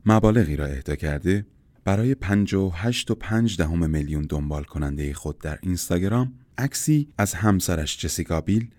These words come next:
و یک سگ در منظره برفی یک منطقه توریستی زیبا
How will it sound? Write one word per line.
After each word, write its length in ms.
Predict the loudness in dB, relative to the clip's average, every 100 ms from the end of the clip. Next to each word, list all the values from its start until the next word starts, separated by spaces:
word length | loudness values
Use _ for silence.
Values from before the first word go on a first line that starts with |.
| _
و 180 | 0 2
یک 260 | 4 2 2
سگ 240 | 2 2 2
در 200 | 2 4
منظره 560 | 4 2 0 -2 -2 -4
برفی 480 | -2 -4 -4 -6 0
یک 500 | 4 4 2 0 0
منطقه 640 | 0 0 -2 -6 -4 -4
توریستی 600 | -4 -2 -2 -2 -2 -2
زیبا 480 | 0 -2 2 2 0